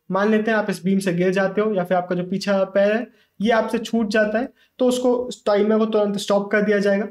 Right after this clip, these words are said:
और फिर से आपको खड़ा कराया जाएगा। फिर से आप इसी चीज़ को करोगे और जैसे ही आप बैलेंस करोगे खुद पे, आपका टाइमर फिर से स्टार्ट हो जाएगा, वहीं से कंटिन्यू होगा। और टाइमर जब तक आपका साठ सेकंड तक नहीं जाता है तब तक आप इस प्रोसेस को कंटिन्यू करते रहोगे। मान लेते हैं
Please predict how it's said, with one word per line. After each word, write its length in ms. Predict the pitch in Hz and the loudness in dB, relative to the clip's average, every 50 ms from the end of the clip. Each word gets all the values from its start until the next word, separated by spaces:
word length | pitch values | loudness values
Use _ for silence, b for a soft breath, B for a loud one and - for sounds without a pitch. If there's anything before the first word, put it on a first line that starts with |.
| - | -6
और 60 | 214 196 | -8 -8
फिर 200 | - - 226 226 | -2 0 0 0
से 160 | 220 220 247 | 2 2 0
आपको 200 | 220 226 226 233 | 0 0 -2 -4
खड़ा 260 | 233 - 208 208 208 | -2 0 0 2 2
कराया 280 | 208 214 202 196 196 196 | 2 2 2 4 2 2
जाएगा। 340 | 185 190 190 190 202 262 277 - _ _ _ - | 2 2 2 2 0 -2 -4 -8 _ _ _ 0
फिर 120 | 220 220 | 0 0
से 140 | 220 220 233 | 2 2 0
आप 140 | 214 214 214 | 0 0 0
इसी 180 | 208 - 214 | -2 -2 -2
चीज़ 220 | 208 - 202 196 196 | 0 0 -2 -2 -2
को 80 | 190 | -4
करोगे 380 | 180 190 185 185 208 226 254 277 - b b b b | -2 0 2 2 2 0 0 -4 -6 b b b b
और 60 | 185 180 | -2 0
जैसे 220 | 180 208 202 202 | 0 0 0 2
ही 60 | 240 | 2
आप 120 | 226 220 214 | 0 2 2
बैलेंस 320 | 196 196 190 196 196 196 | 2 2 2 2 0 0
करोगे 300 | - 202 190 196 196 202 | 2 2 2 2 2 0
खुद 240 | 202 208 196 196 - - | 0 0 -4 -4 -2 -4
पे, 60 | 254 277 247 b b b b b | -4 -4 -4 b b b b b
आपका 340 | - 180 175 175 175 - 202 | -2 -2 0 0 0 0 0
टाइमर 300 | 202 202 190 180 180 180 | 2 2 0 2 0 -2
फिर 180 | 180 - 214 208 | 0 2 0 2
से 160 | 208 233 233 | 2 2 -2
स्टार्ट 260 | 220 226 240 220 220 | 0 0 0 0 0
हो 60 | 226 | 0
जाएगा, 260 | 220 208 208 208 220 220 | 2 2 2 2 2 0
वहीं 180 | 190 180 185 | 0 -2 -2
से 100 | 180 190 | -4 -2
कंटिन्यू 480 | 190 180 175 175 175 196 196 208 220 220 | -2 0 -2 0 0 0 2 2 2 0
होगा। 300 | 220 220 208 220 254 269 - _ _ _ _ _ | 0 0 -2 -2 -4 -6 -12 _ _ _ _ _
और 60 | 220 | -8
टाइमर 480 | 220 220 226 220 220 226 240 254 269 262 254 | -2 0 2 2 4 2 2 0 0 -2 -4
जब 240 | 185 170 185 190 190 - | -2 0 0 0 0 0
तक 60 | - | 0
आपका 240 | 254 247 226 240 233 | 0 0 0 0 -2
साठ 340 | 220 - - 214 220 233 233 | -4 -2 -2 0 0 0 -2
सेकंड 360 | - 240 220 220 220 220 214 | -2 -4 -2 0 0 2 0
तक 120 | 214 208 214 | 0 -2 -2
नहीं 220 | 190 175 185 208 | -2 -2 0 0
जाता 280 | 202 202 190 190 - 220 | 0 0 -2 -2 -2 -4
है 80 | 262 - - _ | -6 -6 -4 _
तब 140 | 185 175 - - | -4 -4 0 -2
तक 120 | 202 202 | 0 2
आप 180 | 190 190 - - - | 0 0 -2 -4 -8
इस 120 | 202 202 | -10 -8
प्रोसेस 360 | - - 180 175 175 185 175 | -2 0 0 0 0 -2 -4
को 100 | - - | -4 -4
कंटिन्यू 420 | 240 208 185 175 175 180 185 214 226 | -4 -2 -2 -2 -2 0 -2 -2 0
करते 300 | - 180 170 175 - 180 | 0 -2 -2 0 0 -2
रहोगे। 380 | 170 165 165 160 165 160 - - b b b b b b b b b | 0 0 -4 -6 -8 -12 -16 -18 b b b b b b b b b
मान 200 | 196 208 214 226 233 | -2 0 0 2 2
लेते 200 | 226 220 220 254 | 0 0 0 -2
हैं 160 | 269 254 - | -2 -2 -6